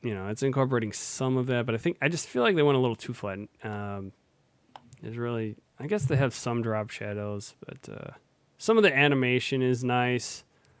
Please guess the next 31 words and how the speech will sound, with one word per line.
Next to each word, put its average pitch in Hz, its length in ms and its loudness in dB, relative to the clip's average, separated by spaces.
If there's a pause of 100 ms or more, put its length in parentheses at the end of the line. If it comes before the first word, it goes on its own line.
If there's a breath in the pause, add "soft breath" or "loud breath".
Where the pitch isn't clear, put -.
(160 soft breath)
Uh, 110 580 -2 (220)
you 113 80 -8
know, 107 140 -6
they 110 60 -4
have 127 180 0
some 113 140 -6
fading 107 480 -4
and 104 160 -6
some, 98 340 -8 (920)
um, 101 500 -12
some 135 160 0
transitions, 101 720 -6
some 113 120 -6
basic 104 320 -6
transitions, 98 680 -10
but - 300 -12 (540 soft breath)
overall, 160 280 8
not, 190 460 6
I'm 160 140 6
not 190 320 8 (400)
overly 139 480 4
impressed 113 520 -2
with 110 140 -10
the, 98 300 -6 (120)
with 110 160 -10
the 113 80 -8
look 110 220 -6
and 101 120 -10
feel 98 320 -8
of 95 140 -10
it. 101 120 -12